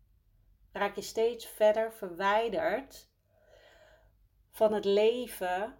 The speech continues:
waarvoor je hier bent. Verwijderd van wat jij eigenlijk diep van binnen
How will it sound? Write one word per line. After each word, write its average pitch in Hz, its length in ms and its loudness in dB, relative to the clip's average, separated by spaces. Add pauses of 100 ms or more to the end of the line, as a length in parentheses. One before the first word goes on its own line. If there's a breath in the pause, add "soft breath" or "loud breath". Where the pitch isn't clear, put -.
(500)
waarvoor 202 500 -4
je 202 120 -4
hier 185 280 -10
bent. - 720 -6 (2000)
Verwijderd 196 680 -2
van 175 580 -4 (100)
wat 170 340 -8
jij 175 420 0
eigenlijk 175 680 -6
diep 214 220 -8
van 185 360 -6
binnen 196 640 0